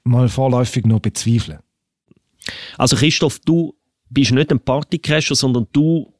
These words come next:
Speaker 2: wirfst natürlich die fundamentale <laughs> Frage aus. Sagen, wir brauchen mehr Geld, ist das eine. Die andere Frage ist, für was? Und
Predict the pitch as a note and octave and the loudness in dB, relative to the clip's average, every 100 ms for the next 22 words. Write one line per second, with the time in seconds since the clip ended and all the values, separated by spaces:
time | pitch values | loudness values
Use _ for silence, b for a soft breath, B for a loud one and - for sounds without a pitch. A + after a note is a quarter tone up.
0 | - B2 C3+ - A#2+ - A#2+ - - A#2+ | -4 0 0 0 -2 0 0 0 0 0
1 | - _ - C3+ C#3+ C3+ C3 A#2+ - A2 | -2 _ -4 0 0 0 2 0 0 0
2 | A2 A#2 A2 G2+ F2+ F#2+ - D2 - - | 0 0 -2 -2 -2 -4 -6 -6 -4 -6
3 | _ _ _ - - B2+ C3+ A#2+ G#2+ A#2 | _ _ _ -6 0 0 2 0 0 -2
4 | G#2+ G2 G2+ F#2+ G2 G#2 - F#2 - E2 | -2 -2 -2 -2 0 -2 -2 -2 0 -2
5 | F2 - E2 F2+ F#2+ A2 - E2+ E2+ - | -4 -6 -4 -2 -2 -4 -6 -6 -6 -6
6 | - - - - D#2+ D2 C#2+ D2 C#2 - | -8 -10 -14 -8 -6 -6 -4 -4 -4 -4
7 | - G#2 F#2+ | -2 0 0